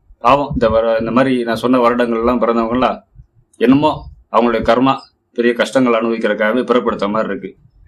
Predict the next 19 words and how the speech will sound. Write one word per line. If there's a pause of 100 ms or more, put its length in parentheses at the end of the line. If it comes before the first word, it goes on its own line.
(140)
இதுக்காக
என்ன
பரிகாரம்
பண்ணாலும்,
எத்தனை
கோயிலுக்கு
போனாலும்,
என்ன
செஞ்சாலும்
பண்ண
முடியுமானா (720)
பண்ண
முடியல. (640)
என்னத்தை
வேணாலும்
பண்ணாலும்
ஒண்ணும்
பண்ண
முடியல.